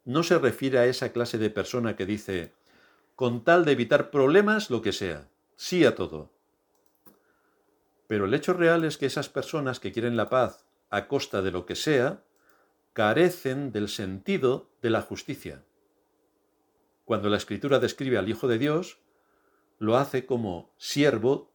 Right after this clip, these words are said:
de la justicia. Pero si dices sí a todo, no puedes ser siervo de la justicia, porque en el sí a todo hay mucha injusticia. Estas personas no se mantienen firmes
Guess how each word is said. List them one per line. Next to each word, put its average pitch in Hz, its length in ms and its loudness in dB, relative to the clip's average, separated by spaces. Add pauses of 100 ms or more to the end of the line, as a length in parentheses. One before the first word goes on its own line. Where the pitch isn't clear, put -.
de 120 80 -2
la 101 120 0
justicia. - 680 -10 (840)
Pero 98 180 -4
si - 120 -8
dices 104 380 -2
sí 113 140 -2
a 120 120 0
todo, 143 400 -2
no 101 180 -10
puedes 127 220 -2
ser 92 180 -6
siervo 87 300 -8
de 82 80 -10
la 80 100 -6
justicia, - 520 -14 (840)
porque 95 260 -8
en 87 60 -8
el 87 120 -8
sí 113 160 0
a 104 100 0
todo 123 220 -2
hay 123 100 0
mucha 110 260 -8
injusticia. - 640 -16 (3000)
Estas 127 280 -4
personas 135 800 -2 (220)
no 123 140 -4
se 160 120 0
mantienen 107 640 -2
firmes 101 760 -2